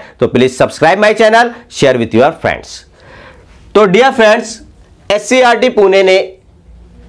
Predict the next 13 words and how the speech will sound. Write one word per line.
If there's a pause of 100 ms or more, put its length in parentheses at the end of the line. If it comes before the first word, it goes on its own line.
(220)
ब्रिज
कोर्स (360)
ये
इंट्रोड्यूस
करवाने
वाला
है,
जिस
पर
अभी
काम
शुरू
है।